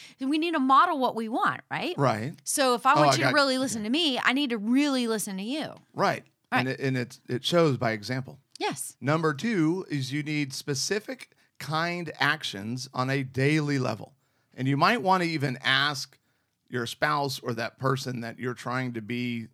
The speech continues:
Speaker 2: specifically kind to,
Speaker 1: Mm-hmm.
Speaker 2: what would those actions look like? But you can surprise them. You can whip up, you know, their favorite meal for dinner. You can slip a thinking of you message into their bag.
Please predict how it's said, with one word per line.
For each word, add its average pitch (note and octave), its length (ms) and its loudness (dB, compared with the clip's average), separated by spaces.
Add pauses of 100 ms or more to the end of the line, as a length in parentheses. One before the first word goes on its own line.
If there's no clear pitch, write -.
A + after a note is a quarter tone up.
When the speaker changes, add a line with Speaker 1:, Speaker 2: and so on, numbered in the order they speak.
(260)
Speaker 2:
specifically C3 640 -6
kind A#2+ 320 -6
to, C#3 400 -4 (100)
Speaker 1:
Mm-hmm. D#3+ 300 -6 (200)
Speaker 2:
what D#3 560 2
would D3 220 0
those C#3 240 0
actions B2+ 480 -2
look C3+ 240 -6
like? F3 300 -4 (500)
But C3+ 180 2
you G#3 140 -4
can F3 180 0
surprise C3+ 600 -2
them. F3 240 -6 (260)
You - 140 -6
can A#2+ 300 -8
whip C#3+ 220 2
up, D3+ 360 2
you C#3 100 0
know, A#2+ 160 -2
their A2 160 -8
favorite C#3 400 -2
meal F#3+ 360 -2
for B2+ 140 -6
dinner. F3 540 -2 (180)
You D3+ 140 -4
can C3 240 -6
slip D3 400 -4
a B2 160 0
thinking F3 480 -6
of D#3 100 -6
you D#3 100 -4
message D3+ 420 -4
into C#3 180 -6
their A2 140 -6
bag. E3 500 0